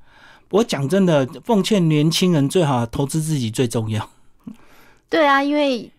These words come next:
Speaker 2: 年轻的时候你不投资自己。
Speaker 1: 因为你年轻，比如说你户头五万块投资到十万块，真的没什么差别啊，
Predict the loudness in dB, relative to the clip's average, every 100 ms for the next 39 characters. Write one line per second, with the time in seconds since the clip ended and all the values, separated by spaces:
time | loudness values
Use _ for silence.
0 | _ -8 -2 0 0 2 0 0 -2 -2
1 | 0 0 -2 -6 -4 -4 -4 -6 -12 -2
2 | 2 4 4 4 2 2 2 2 2 0
3 | 2 2 2 -2 -16 -2 0 0 2 2
4 | 2 2 2 2 0 -2 -4 -2 0 0
5 | 0 -4 0 2 2 -2 -2 -4 0 0
6 | -2 -4 -8 -10 -10 -14 -20